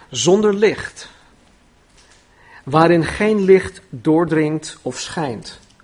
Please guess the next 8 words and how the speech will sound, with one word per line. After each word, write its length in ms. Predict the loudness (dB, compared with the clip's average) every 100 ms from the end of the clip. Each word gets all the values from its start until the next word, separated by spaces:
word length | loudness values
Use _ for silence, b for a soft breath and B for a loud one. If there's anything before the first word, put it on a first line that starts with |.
| _
volslagen 1000 | -8 -6 -6 -2 0 0 0 -4 -6 -10 _ -14
donkerte." 640 | -2 0 0 -4 -10 -12 -16 _ _ _ _ _ _ _ B B B
Figuurlijk 600 | -10 -8 -2 2 2 2
zie 140 | 2 0
je 60 |
dan 300 | 2 0 -2 B B B _ -6
dat 140 | -6
het 160 | -6 -10